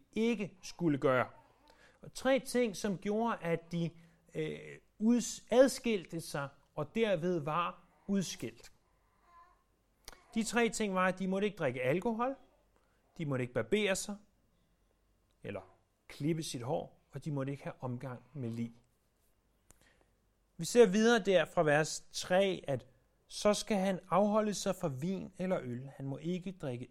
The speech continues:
eddike af vin eller øl. Han må ikke drikke druesaft, og han må hverken spise friske eller tørrede druer. Så længe han er naziræer, må han ikke nyde noget som helst, der kommer fra vinstokken,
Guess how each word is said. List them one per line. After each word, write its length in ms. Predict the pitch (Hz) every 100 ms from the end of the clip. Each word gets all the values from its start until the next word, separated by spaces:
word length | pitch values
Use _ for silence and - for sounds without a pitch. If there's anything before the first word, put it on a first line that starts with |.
| _
eddike 360 | 160 185 190 196
af 160 | 180
vin 380 | 185 180 180 175 -
eller 240 | 151 156 -
øl. 260 | 160 175 185 _ _ _ _
Han 200 | _ 151
må 100 | 147
ikke 220 | 147 156 175
drikke 320 | 160 135 117
druesaft, 880 | - 165 214 226 - 196 196 - -
og 80 | 143
han 120 | 139
må 100 | 131
hverken 360 | 143 160 170
spise 380 | 175 - 143 120
friske 580 | - - 185 185 - 202 -
eller 200 | 143 135
tørrede 600 | 143 - 123 113 113 117
druer. 460 | 135 135 135 139 110 - _ _ _ _ _ _ _ _
Så 200 | - -
længe 320 | 160 190 214
han 140 | 196 170
er 40 |
naziræer, 640 | 139 135 - 147 180 180
må 120 | 151 139
han 120 | 143
ikke 180 | 156 147
nyde 300 | 139 147 156
noget 260 | 170 190
som 200 | - 180
helst, 340 | 135 143 - -
der 60 |
kommer 320 | 127 185 190
fra 120 | 175 151
vinstokken, 720 | 135 143 135 - 117 110